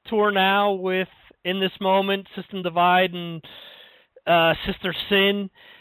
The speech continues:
Uh, what stands out so far with these tours that you've done this year? Outside of being able to present your new music, what other things, maybe playing a certain city or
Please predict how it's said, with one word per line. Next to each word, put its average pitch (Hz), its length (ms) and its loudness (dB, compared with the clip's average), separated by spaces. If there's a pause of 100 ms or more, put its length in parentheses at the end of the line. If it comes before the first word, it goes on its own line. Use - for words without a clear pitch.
(220)
Uh, 165 480 4
what 185 440 2 (120)
stands 233 340 2
out 202 360 2 (760)
so 202 240 2
far 190 300 4
with 185 360 0
these 160 220 -10 (160)
tours 151 300 -4
that - 180 -10
you've 151 160 -12
done 151 260 0
this 160 160 0 (100)
year? 127 360 -6
Outside 185 400 2
of 165 180 -2
being 175 200 0
able 175 180 0
to 175 80 -6
present 175 400 -4
your 175 100 -6
new 160 200 -8
music, 165 400 -4
what 165 200 2
other 165 240 0 (120)
things, 165 400 -2
maybe 151 360 -4 (360)
playing 170 200 0
a 156 120 -4
certain 151 320 -6
city 175 420 0
or 156 240 -2